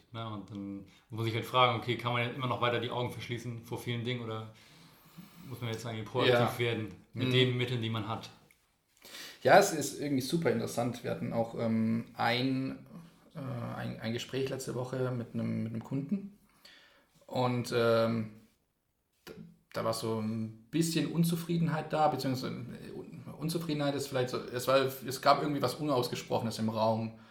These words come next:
Speaker 2: Ähm, haben dann eine relativ lange E-Mail, hab ich bekommen, auch mit so, mit so Korrekturen und so weiter. Da, da hätte man als auch in zwei Weißen reagieren können, so,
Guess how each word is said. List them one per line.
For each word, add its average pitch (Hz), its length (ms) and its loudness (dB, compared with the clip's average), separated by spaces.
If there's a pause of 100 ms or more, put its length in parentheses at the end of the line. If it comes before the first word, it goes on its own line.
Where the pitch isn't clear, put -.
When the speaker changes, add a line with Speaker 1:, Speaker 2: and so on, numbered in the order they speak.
(340)
Speaker 2:
Ähm, 110 320 2
haben 110 140 2
dann 110 160 2
eine 110 100 0
relativ 113 380 -2
lange 117 480 0
E-Mail, 139 220 -2
hab 131 100 -2
ich 127 120 -2
bekommen, 131 540 2 (240)
auch 110 120 -6
mit 107 120 -4
so, 110 280 -6
mit 107 120 -8
so - 120 -14
Korrekturen 175 500 0
und 165 80 0
so 156 140 -4
weiter. 139 500 0 (420)
Da, 120 120 0
da 117 160 2
hätte 135 220 0
man 131 100 0
als 123 120 2
auch 127 160 2
in 117 80 -2
zwei 113 240 4
Weißen 117 380 2
reagieren 113 460 0
können, 104 160 -6
so, 110 180 -8